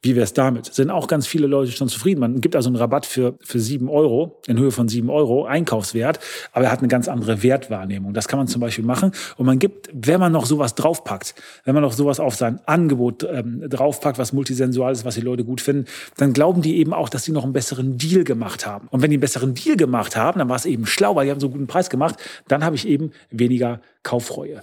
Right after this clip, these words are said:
Und wie kann ich das nachher machen? Wir hatten ja gerade eben vorher, während, Abschluss und jetzt nachher,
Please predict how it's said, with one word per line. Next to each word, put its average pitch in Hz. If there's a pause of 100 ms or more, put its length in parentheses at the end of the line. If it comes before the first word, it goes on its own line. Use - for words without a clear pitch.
Und 202
wie 185
kann 190
ich -
das 127
nachher 127
machen? 165
Wir 123
hatten 113
ja 110
gerade 101
eben 110
vorher, 123
während, 120
Abschluss 180 (320)
und 131
jetzt 113
nachher, 190